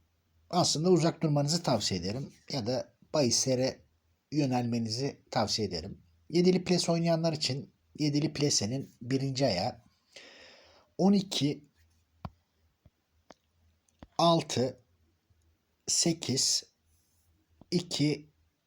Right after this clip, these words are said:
bir. Altılı ganyan tahminim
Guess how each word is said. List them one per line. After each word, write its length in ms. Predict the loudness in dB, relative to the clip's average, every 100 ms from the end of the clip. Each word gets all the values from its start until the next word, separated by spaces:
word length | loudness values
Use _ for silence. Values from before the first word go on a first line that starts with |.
| _ -18
bir. 440 | -4 -2 -2 -4 -20 _ _ _ _ -20 _ _ _ _ _ _ _ _ _ _ -20 _ _ _ _ _ _ -20 -20 _ _ _ 0
Altılı 360 | 2 2 2
ganyan 280 | 4 4 2
tahminim 600 | 2 0 0 -2 -6 -10